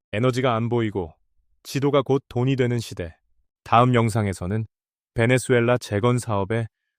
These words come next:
구체적인 수혜주와 K원전의 결합 가능성에 대해 더 깊이 있게 다뤄보겠습니다.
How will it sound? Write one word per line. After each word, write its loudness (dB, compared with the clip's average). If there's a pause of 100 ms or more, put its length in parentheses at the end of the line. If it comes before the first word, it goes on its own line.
(120)
구체적인 2
수혜주와 0 (460)
K원전의 -2
결합 0
가능성에 -4
대해 -6 (420)
더 -4 (340)
깊이 -4
있게 -6 (380)
다뤄보겠습니다. -2